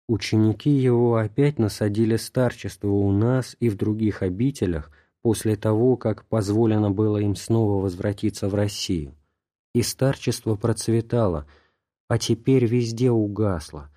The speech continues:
забыто. Враг начинает с невинных вещей, завлекает в грехи.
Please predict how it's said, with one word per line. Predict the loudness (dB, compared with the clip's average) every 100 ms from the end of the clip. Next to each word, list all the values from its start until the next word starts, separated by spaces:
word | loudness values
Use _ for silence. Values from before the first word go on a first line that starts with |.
| _
забыто. | -2 0 2 2 0 -2 -18 _ _ _ _ _ _ _ _ _ _ _ -4
Враг | 2 2 2
начинает | 2 2 2 2 4 4 2 0
с | 0
невинных | 2 4 4 4 2 0
вещей, | -2 -2 -2 0 0 -2 -16 -6
завлекает | 0 4 4 2 0 0 0
в | -2
грехи. | 0 0 0 -6 -10 -10